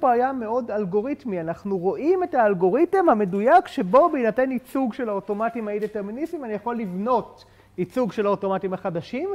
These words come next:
ושהאוברהד כאן הוא יחסית נמוך מאוד. אה, עבור, אה,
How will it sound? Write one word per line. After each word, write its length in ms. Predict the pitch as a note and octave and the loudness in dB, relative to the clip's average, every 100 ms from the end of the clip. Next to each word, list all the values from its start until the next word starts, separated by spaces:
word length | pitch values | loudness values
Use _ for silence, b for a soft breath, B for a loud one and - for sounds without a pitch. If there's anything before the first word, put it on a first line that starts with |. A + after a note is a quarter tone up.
| - b b b | -10 b b b
ושהאוברהד 1200 | F3+ F#3+ G#3+ F#3+ E3+ - D#4 F#4+ F#4 D4+ C#4 C#4 - | 0 4 6 8 6 6 6 6 2 -2 -2 -4 -4
כאן 260 | D4 D4+ E4+ - b b | -4 -4 -6 -10 b b
הוא 140 | C4 B3+ | -2 0
יחסית 640 | B3+ C4 A#3 - D4+ - | 0 0 -4 -2 -4 -2
נמוך 480 | C4 B3 C4 - B3 | -2 0 0 -2 0
מאוד. 460 | A3 B3 F#3+ C3 C3+ b b b b - | 6 8 8 6 -4 b b b b -6
אה, 240 | D#3 F3 F3+ | 0 2 2
עבור, 380 | F3+ C#4+ C4+ | 2 2 4
אה, 360 | C4 A#3+ A3 | 6 6 6